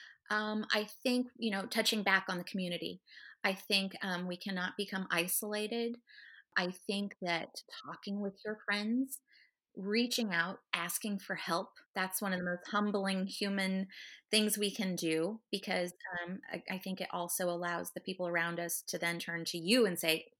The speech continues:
"Okay, you know what? I need help too," or, "I'm struggling with this." So I think between being in the moment, breathing, moving your body, and maintaining your community of people, reach out, be creative,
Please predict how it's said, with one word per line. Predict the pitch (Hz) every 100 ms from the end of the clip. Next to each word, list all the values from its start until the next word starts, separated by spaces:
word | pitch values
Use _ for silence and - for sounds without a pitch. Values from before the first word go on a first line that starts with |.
| _
"Okay, | 185 180 175
you | 180
know | 180
what? | - -
I | 202
need | 220 170
help | 160 160 -
too," | - 226 160 - - - -
or, | 185 -
"I'm | 185 226
struggling | 233 - 175 165 165 160
with | 156 165 -
this." | 82 - - - - - - -
So | - - 175
I | - 185
think | 190 220
between | 185 - 185 185 190 - - - _
being | 220 240
in | 240
the | 220
moment, | 202 190 190 -
breathing, | - 180 180 175 175 175 180 _ _ _
moving | 196 247 277 240 196
your | 170 165
body, | 165 151 151 156 170 _
and | 190 175
maintaining | 185 208 220 - 170 170 170 165 175 - _ _ -
your | 180
community | 180 - 175 170 165 165
of | 160 -
people, | - 151 - 170 185 _ - - - -
reach | 202 233 226 -
out, | 185 175 - -
be | 277 294 -
creative, | - 254 190 226 196 -